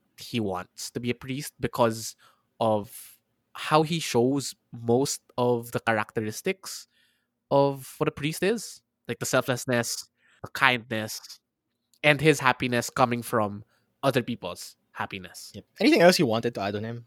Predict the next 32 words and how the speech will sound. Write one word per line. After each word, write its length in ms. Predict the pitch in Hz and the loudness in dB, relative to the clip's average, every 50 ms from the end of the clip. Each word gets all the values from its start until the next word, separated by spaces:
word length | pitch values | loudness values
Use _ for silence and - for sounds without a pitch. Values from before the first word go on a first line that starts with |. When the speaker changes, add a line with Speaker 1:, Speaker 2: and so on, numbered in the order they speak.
| _ _ | _ _
Speaker 2:
Like, 100 | 113 - - | -14 -14 -12
the 60 | - | -10
things 220 | 101 101 104 98 | -8 -8 -8 -8
you 80 | 113 107 | -6 -6
like? 200 | 107 110 110 - _ _ _ _ _ _ _ _ _ _ _ _ _ _ _ _ _ _ _ _ _ _ _ _ _ | -6 -6 -8 -8 _ _ _ _ _ _ _ _ _ _ _ _ _ _ _ _ _ _ _ _ _ _ _ _ _
'Cause 140 | - 139 127 - - | -4 -4 -4 -2 -2
I, 180 | 139 139 - - | -4 -4 -2 4
honestly, 480 | 143 139 139 139 - - 113 110 107 107 | 6 6 6 6 4 0 0 -2 -2 -2
I 100 | 110 117 | -2 -2
think 100 | 123 110 110 | -4 -4 -4
he's 80 | 104 | -6
very 140 | 98 101 101 | -4 -4 -4
vanilla. 320 | 92 98 92 90 85 - - _ _ _ _ | -4 -6 -8 -10 -10 -12 -14 _ _ _ _
I'll 60 | 120 | -2
just 120 | 117 117 - | 2 4 6
get 100 | 151 127 | 6 6
it 60 | 117 | 4
out 80 | 107 107 | 2 0
of 60 | 101 | -2
the 80 | - 95 | -4 -8
way. 180 | 90 90 - _ _ _ _ _ _ _ _ _ _ _ _ _ _ _ _ _ _ _ _ - | -10 -12 -14 _ _ _ _ _ _ _ _ _ _ _ _ _ _ _ _ _ _ _ _ -4
Speaker 1:
Dude, 280 | 143 151 175 - 151 139 | 0 0 0 0 2 4
that 160 | 147 156 170 | 4 4 6
is 160 | 180 160 139 | 4 2 4
probably 300 | - 143 139 131 127 123 | 6 6 6 6 4 0
his 100 | 123 117 | 0 0
biggest 380 | 113 120 110 113 107 - - - _ _ _ _ _ _ | 0 -2 0 0 -2 -2 -6 -10 _ _ _ _ _ _
flaw. 440 | - - - - 110 92 87 - - _ _ _ _ - | -14 -8 -4 -2 -2 -2 -4 -6 -12 _ _ _ _ 0
Speaker 2:
He's 60 | 127 | 2
very 140 | 147 135 131 | 4 6 6
one-dimensional, 640 | 123 120 117 110 107 104 98 95 - 95 90 90 92 | 6 4 2 0 -2 -4 -4 -6 -6 -8 -8 -8 -10
right? 160 | 95 98 98 | -10 -10 -12